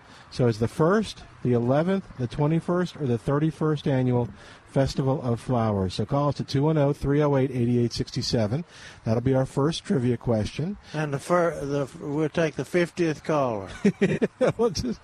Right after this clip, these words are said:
Speaker 1: we'll put you on one by one. So, <laughs> all right, let's see. Two one oh, three oh eight, eight eight six seven. Two one oh, three oh eight, eight eight six seven. And let's see. Okay. Hank is on the line at two one oh, three oh eight, eight eight six seven.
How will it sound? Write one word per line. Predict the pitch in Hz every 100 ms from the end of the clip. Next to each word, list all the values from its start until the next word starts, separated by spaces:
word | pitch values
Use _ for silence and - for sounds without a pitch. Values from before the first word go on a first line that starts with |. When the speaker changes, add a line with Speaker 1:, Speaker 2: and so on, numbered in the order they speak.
| 208 220 196 -
Speaker 1:
we'll | 160
put | - 175
you | 180
on | 170 156
one | 156 160
by | 156 151
one. | 139 127 98
So, | 95 285 131 123
<laughs> | - - - -
all | -
right, | 143 120
let's | 127 156 208
see. | 139 113
Two | - 185
one | 190 165
oh, | 160
three | 165 147 151 156
oh | 151
eight, | 143 165
eight | 135 123
eight | 135 131 -
six | 135 - 151
seven. | - 113 104 120
Two | - 139
one | 147
oh, | 127 120 120 - - -
three | - 117 110 117 123 135
oh | 127
eight, | 110 113 -
eight | 123 120
eight | 131 135 117 117
six | - 117 - 117
seven. | 123 113 123
And | - 117 117 117
let's | 131 -
see. | 120 120
Okay. | 147 135 131 - - - -
Hank | 220 269
is | 208 165
on | 147
the | 131
line | 123 110 101 101
at | -
two | 135
one | 127 120
oh, | 120
three | 120 135 123 123
oh | 120 117
eight, | 117 -
eight | 127 117
eight | 120 117
six | - 131 - 123
seven. | - 131 185